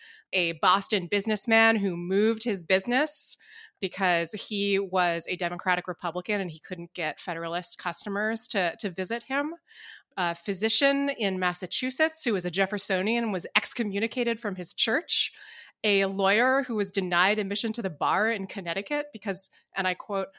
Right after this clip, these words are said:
"The Federalist-dominated examining committee had heard rumors that he held Jacobin sympathies."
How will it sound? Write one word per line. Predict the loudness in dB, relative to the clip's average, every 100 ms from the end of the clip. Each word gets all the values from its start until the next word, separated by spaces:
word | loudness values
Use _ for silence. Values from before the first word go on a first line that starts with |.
| _
"The | -10
Federalist-dominated | -2 2 2 2 2 -2 -2 -2 0 -2 -2 -4
examining | -4 -6 -4 -4 -4 -4
committee | -4 -4 -4
had | -6 -4
heard | -4 -4 -2
rumors | 0 0 -4
that | -8 -12
he | -6
held | -6 -4
Jacobin | -4 -4 -4 -4 -4
sympathies." | -4 -6 -8 -10 -10 -8 -4 -4